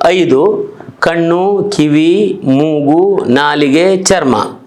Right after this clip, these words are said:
ಮತ್ತೆ ಮನಸ್ಸು ಒಂದು. ಈ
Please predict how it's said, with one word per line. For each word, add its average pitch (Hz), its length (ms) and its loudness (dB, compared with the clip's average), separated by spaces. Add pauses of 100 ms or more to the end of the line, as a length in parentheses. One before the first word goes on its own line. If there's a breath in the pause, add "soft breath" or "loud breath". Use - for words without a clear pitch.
(520 loud breath)
ಮತ್ತೆ 196 760 0 (360)
ಮನಸ್ಸು 262 600 0 (180)
ಒಂದು. 156 540 0 (160)
ಈ 262 220 2